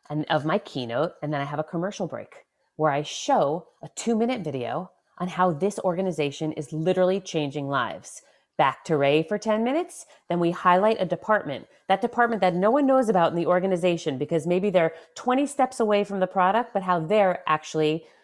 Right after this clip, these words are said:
contributing to changing lives. Back to Ray, like, I just make it like the days when we used to have commercials.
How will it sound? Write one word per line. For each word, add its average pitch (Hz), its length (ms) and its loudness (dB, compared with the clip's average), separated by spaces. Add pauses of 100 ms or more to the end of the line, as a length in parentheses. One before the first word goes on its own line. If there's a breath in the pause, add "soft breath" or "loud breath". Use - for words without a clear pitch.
(260 soft breath)
contributing 165 640 0
to 151 140 -12
changing 151 400 -4
lives. 127 420 -4
Back 160 300 0
to 180 100 -4
Ray, 175 220 2
like, 190 200 -2
I 170 120 -8
just 226 240 -10
make 160 180 -4
it 202 80 -2
like 175 160 -4
the 196 80 -6
days 175 240 -2
when 185 120 0
we 190 100 0
used 190 160 -6
to 208 60 2
have 202 120 -2
commercials. 220 540 -6